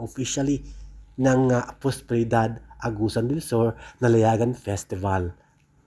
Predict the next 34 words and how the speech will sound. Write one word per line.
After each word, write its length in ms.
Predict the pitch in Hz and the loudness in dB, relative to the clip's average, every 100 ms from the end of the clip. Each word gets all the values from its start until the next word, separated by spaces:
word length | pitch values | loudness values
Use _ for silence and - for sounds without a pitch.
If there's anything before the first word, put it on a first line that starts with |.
| _ _ 151 | _ _ 6
Walang 340 | 165 208 180 | 8 8 4
hinahard 380 | 131 123 127 117 | 4 4 4 0
ang 160 | 113 101 | -4 -4
Agusan 260 | 107 107 | -4 -2
del 160 | 151 185 | -4 -2
Sur 400 | - 135 131 120 | 2 6 6 4
na 160 | 120 | 2
isang 400 | 113 - 120 120 | 2 2 2 2
advertising 560 | 113 98 117 107 107 101 | 0 -2 0 2 2 4
company, 640 | 113 120 190 196 170 170 - - _ | 6 6 6 6 8 6 2 -16 _
radio 180 | 120 113 | 0 0
station, 800 | 101 - 170 214 - 165 160 165 | 0 6 6 6 6 6 6 4
T 140 | 117 110 | 2 2
V 100 | 107 | 2
station, 640 | 160 220 220 - 156 165 | 6 6 6 6 4 4
social 400 | - 127 - 101 | 0 -2 2 4
network 560 | 117 202 214 165 160 - - - | 6 4 6 6 6 2 -14 2
para 240 | 160 175 | 4 6
i-cover 680 | 175 - 160 156 190 185 107 - _ _ 147 | 2 4 4 4 2 0 -2 -8 _ _ -2
ang 160 | 156 | 0
S 160 | 147 - | -2 -4
B 80 | 143 | 2
nineteen 400 | 151 151 139 139 | 4 6 2 2
performance 720 | 107 - 131 131 123 123 127 | 0 4 6 8 8 6 4
sa 80 | - | 4
kanilang 320 | 156 123 110 | 6 6 6
lugar, 480 | 104 101 110 98 92 - - | 4 4 4 4 2 -10 -4
kundi 480 | 127 117 123 117 - _ _ | 0 4 4 4 -6 _ _
sikat 400 | - 147 139 - | -4 2 4 4
talaga 480 | 127 123 117 120 - - | 4 4 4 4 2 -8
ang 160 | 113 104 | -8 -8
S 160 | - | -6
B 80 | 120 | 0
nineteen 640 | 107 101 95 110 110 95 | 2 2 2 4 4 2